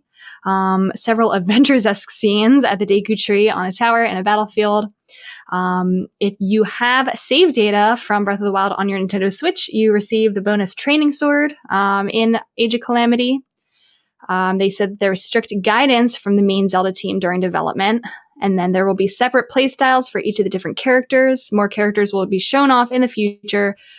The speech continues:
such as we got young Impa being showcased during the live stream. We saw a little bit of her. Um, no notes in here about the Guardian Egg, which stole the show for me. Super cute. Um, you know <laughs> that this is gonna end in heartbreak.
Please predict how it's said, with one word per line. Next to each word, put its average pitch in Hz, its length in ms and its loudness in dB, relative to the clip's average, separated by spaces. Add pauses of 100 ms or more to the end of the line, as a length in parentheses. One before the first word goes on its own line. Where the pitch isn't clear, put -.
(260)
such - 300 0
as 202 180 2
we 208 80 0
got 196 220 0
young 214 320 2 (140)
Impa 226 580 2
being 185 180 -4
showcased - 560 -4
during - 160 -4
the 165 80 -6
live 117 240 -4
stream. - 320 -8
We - 80 -8
saw - 240 -4
a - 20 -6
little 196 200 0
bit 185 100 0
of 185 120 -4
her. - 420 -4 (540)
Um, 190 340 0
no 208 300 6
notes 277 280 6
in 254 120 6
here 254 300 2
about 233 360 2
the 233 60 2
Guardian 240 560 2
Egg, 240 400 2
which 220 320 0
stole 214 320 0
the 240 100 0
show 220 220 -2
for 214 160 -2
me. 247 460 0
Super 277 440 0
cute. 233 460 -2 (180)
Um, 214 420 0 (100)
you 214 200 0
know 214 240 2
<laughs> 247 200 4
that 226 380 2
this 233 200 2
is 233 120 -2
gonna 220 180 0
end 226 220 0
in 220 80 2
heartbreak. 214 720 -2